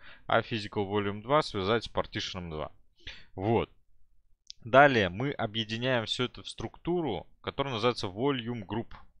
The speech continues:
То есть группа, ну, разделов, группа томов, да. Вот. Добавляя туда еще какие-нибудь, э, Physical Volume.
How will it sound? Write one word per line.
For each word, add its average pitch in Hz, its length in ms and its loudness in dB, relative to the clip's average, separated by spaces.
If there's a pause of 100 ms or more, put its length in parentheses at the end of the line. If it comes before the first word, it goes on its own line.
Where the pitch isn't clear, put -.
(1080)
То 82 100 -8
есть 82 240 -8
группа, 107 840 4 (120)
ну, 160 240 -14
разделов, 92 600 0
группа 101 240 -8
томов, 95 400 2 (100)
да. 98 300 0 (340)
Вот. 92 300 0
Добавляя 135 440 8
туда 120 280 6
еще 120 240 4
какие-нибудь, 98 840 -6
э, 85 440 -2
Physical 90 420 -6
Volume. 78 260 -6